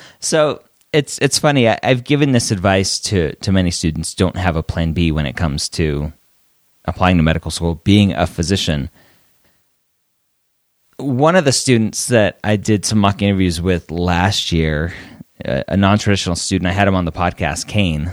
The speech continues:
I had him on a while ago. He got into U C F, great medical school. He actually posted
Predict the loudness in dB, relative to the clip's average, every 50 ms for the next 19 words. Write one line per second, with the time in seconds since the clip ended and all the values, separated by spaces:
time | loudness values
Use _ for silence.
0 | -8 -8 -6 -4 -2 -2 -2 -2 -2 0 -2 -2 -4 -4 -4 -2 0 2 2 2
1 | 2 0 0 -2 -2 -2 -2 -2 -4 -6 -8 -8 -4 0 2 2 4 2 0 0
2 | -2 -2 -2 -2 -2 -4 -6 -6 -8 -6 -4 -4 -2 -2 -2 -2 -4 -6 -10 -8
3 | -4 -2 -2 0 0 -2 -2 -2 -2 -4 -4 -6 -6 -6 -4 -2 -2 0 0 -2
4 | -4 -6 _ _ _ _ _ _ _ _ _ _ _ _ _ _ _ -8 -2 0
5 | 2 4 4 2 2 0 0 0 0 0 0 0 -2 0 2 2 0 0 -2 -4
6 | -4 -4 -4 -6 -10